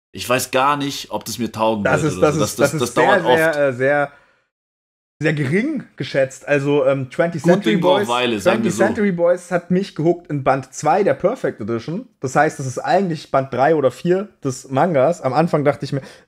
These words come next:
Speaker 2: da muss ich sagen, ich find Monster huckt schneller als Twentieth Century Boys, aber Twentieth Century Boys huckt dann krasser. Also
Speaker 1: Boah,
Speaker 2: ist,
Speaker 1: ich
Speaker 2: ist
Speaker 1: find,
Speaker 2: mein
Speaker 1: ich find
Speaker 2: Empfinden.
Speaker 1: Twenty Hook besser.
Speaker 2: Weil ich finde, ganz, ganz kurzer, wird euch nichts versauen, aber ein kleiner Minispoiler. Ähm,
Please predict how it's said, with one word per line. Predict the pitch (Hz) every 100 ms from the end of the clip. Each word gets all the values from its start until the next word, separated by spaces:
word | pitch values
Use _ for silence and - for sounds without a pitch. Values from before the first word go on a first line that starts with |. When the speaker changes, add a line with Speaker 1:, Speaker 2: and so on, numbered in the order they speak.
| _
Speaker 2:
da | 185
muss | 277 277
ich | 208
sagen, | 170 185 202
ich | 156
find | 185 175
Monster | 156 175 226 - 185 185 147
huckt | 240 -
schneller | - 135 117 104 -
als | - 110
Twentieth | 127 113 107
Century | 117 110 107
Boys, | 110 160
aber | 139 139 131
Twentieth | 143 131
Century | 147 147
Boys | 131 -
huckt | -
dann | -
krasser. | - 143 - 113 - _ _ _ _
Also | 139 147
Speaker 1:
Boah, | - 143
Speaker 2:
ist, |
Speaker 1:
ich | 123
Speaker 2:
ist | 139
Speaker 1:
find, | 175
Speaker 2:
mein | 170 170
Speaker 1:
ich | 185
find | 214 156
Speaker 2:
Empfinden. | 170 208
Speaker 1:
Twenty | 202 123
Hook | 110 -
besser. | 101
Speaker 2:
Weil | 156 180
ich | -
finde, | 220 269 262 339 - _ _ _ _ -
ganz, | 147 214 262 -
ganz | 214 208
kurzer, | 208 208 185
wird | 175 208
euch | 196
nichts | 180 233 -
versauen, | - 160 160 262
aber | 160 156
ein | 170 170
kleiner | - 262 294 262 220
Minispoiler. | 196 247 202 - - 123 110 107 - _ _ _
Ähm, | 156 170 175 170